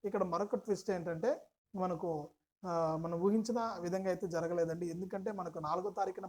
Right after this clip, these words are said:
ఫలితాలు వస్తాయి. తర్వాత మళ్ళీ కూడా వాలంటీర్లు ఇరు పార్టీలు ఎవరు గెలిచినా కూడా, అంటే, ఆ, సీఎం జగన్ గారు గెలిచినా లేకపోతే చంద్రబాబు గారు గెలిచినా కూడా మనకు వాలంటీర్లు అనేది రిక్రూట్ చేసి వాలంటీర్ల ద్వారా పెన్షన్ పంపిణీ చేస్తారని అనుకున్నాం.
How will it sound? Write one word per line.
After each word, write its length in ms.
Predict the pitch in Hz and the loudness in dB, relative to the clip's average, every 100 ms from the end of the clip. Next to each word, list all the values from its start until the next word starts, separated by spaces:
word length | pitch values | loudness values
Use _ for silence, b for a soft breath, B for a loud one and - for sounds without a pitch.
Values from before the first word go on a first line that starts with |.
| 175 | -4
ఫలితాలు 320 | 165 175 170 | -4 -2 -4
వస్తాయి. 320 | 165 - 170 233 - _ _ - | -2 0 0 0 -4 _ _ -4
తర్వాత 340 | 180 185 185 | 2 2 2
మళ్ళీ 220 | 180 170 185 | 0 0 2
కూడా 120 | 185 | 2
వాలంటీర్లు 540 | 170 160 185 180 175 165 156 | 4 4 4 0 -2 -2 -2
ఇరు 100 | 175 | -2
పార్టీలు 380 | 202 196 208 175 | 2 0 0 -2
ఎవరు 220 | 156 190 | 2 2
గెలిచినా 380 | 185 185 190 180 | 2 -2 -4 -8
కూడా, 240 | 170 165 156 - _ - | -2 0 -2 -6 _ -10
అంటే, 200 | 175 202 277 - _ - | -4 0 -2 -4 _ -4
ఆ, 80 | 170 | -2
సీఎం 280 | - 214 190 | 2 2 2
జగన్ 300 | 165 185 185 | 2 2 4
గారు 120 | 185 | 4
గెలిచినా 320 | 180 165 208 | 2 0 0
లేకపోతే 340 | 185 165 170 175 170 | 0 0 -4 -4 -2
చంద్రబాబు 340 | 170 180 175 | 0 0 0
గారు 120 | 175 | -2
గెలిచినా 340 | 165 156 175 160 | -2 -4 -6 -8
కూడా 180 | 165 | -4
మనకు 380 | 160 156 151 285 - _ _ | -4 -4 -4 -6 -6 _ _
వాలంటీర్లు 580 | 175 165 202 208 214 202 185 | 2 4 6 4 2 4 2
అనేది 180 | 180 | 0
రిక్రూట్ 380 | 170 156 175 165 - | 0 0 -2 -2 0
చేసి 260 | 160 - 285 - _ _ - | 0 0 -4 -6 _ _ 4
వాలంటీర్ల 520 | 175 202 214 214 196 | 6 6 4 2 2
ద్వారా 220 | 185 185 | 4 4
పెన్షన్ 400 | 180 165 190 175 | 2 -2 -4 -4
పంపిణీ 280 | 170 151 170 160 | -4 -4 -4 -2
చేస్తారని 380 | 165 - 170 165 | -2 -2 -4 -4
అనుకున్నాం. 340 | 151 156 185 | -4 -2 -2